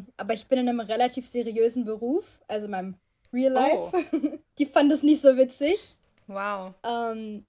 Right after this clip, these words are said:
Speaker 1: „Mir vertrauen Leute sehr viel Geld an und ich kümmere mich darum“, mäßiger Beruf.
Speaker 2: Hm.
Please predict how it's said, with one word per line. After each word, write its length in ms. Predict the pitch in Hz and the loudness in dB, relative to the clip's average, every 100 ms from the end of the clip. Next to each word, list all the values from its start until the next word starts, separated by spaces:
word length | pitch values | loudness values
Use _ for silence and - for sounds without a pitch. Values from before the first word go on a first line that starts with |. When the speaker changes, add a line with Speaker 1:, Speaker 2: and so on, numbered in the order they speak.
| _ 233 | _ -2
Speaker 1:
„Mir 100 | 254 | -2
vertrauen 440 | 262 - 247 240 | 0 -4 -4 -2
Leute 440 | 220 233 - 233 214 | 0 0 0 -2 -2
sehr 160 | 214 | -6
viel 140 | 208 214 | -8 -4
Geld 280 | 208 240 | 0 0
an 140 | 226 240 | -2 -6
und 100 | 214 | -8
ich 120 | - | -10
kümmere 160 | 240 240 | -6 -6
mich 120 | 247 | -4
darum“, 340 | 254 247 262 403 - 247 | -4 -2 -4 -6 -12 -4
mäßiger 400 | 254 262 247 240 | -4 -2 -2 -2
Beruf. 240 | 269 269 | -2 -2
Speaker 2:
Hm. 340 | 208 190 208 | -4 -6 -12